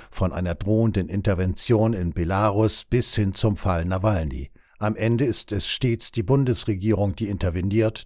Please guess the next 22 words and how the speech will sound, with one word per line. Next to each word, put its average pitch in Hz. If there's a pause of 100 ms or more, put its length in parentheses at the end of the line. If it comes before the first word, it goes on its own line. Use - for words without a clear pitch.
droht, 90
verhandelt. 87 (540)
Dabei 131
ist 120
das -
Gefälle 113
eindeutig. 110 (100)
Deutschland 107
hat 104
den 90
Hebel 107
nicht, 127
um 82
Putin 101
den 82
Preis 101
für -
seine 95
Entscheidungen 95
spüren 120
zu -
lassen." -